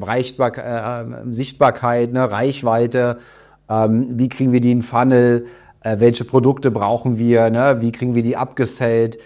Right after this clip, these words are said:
wie erhöhen wir den Druck, wie können wir schnelle Deals machen? Also, äh, Hut ab vor der Leistung, ne? So sollte das, äh,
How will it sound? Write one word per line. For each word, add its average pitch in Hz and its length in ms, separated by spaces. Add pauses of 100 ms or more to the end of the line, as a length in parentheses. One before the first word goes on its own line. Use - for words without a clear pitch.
(120)
wie 110 160
erhöhen 123 360
wir 123 80
den 117 160
Druck, 131 360
wie 120 120
können 123 200
wir 120 100
schnelle 123 600 (240)
Deals 123 480
machen? 120 540 (420)
Also, 110 420 (220)
äh, 95 300 (120)
Hut 135 340
ab 131 220
vor 127 140
der 117 100
Leistung, 127 440
ne? 135 180
So 131 120
sollte 120 320
das, 123 300
äh, 117 360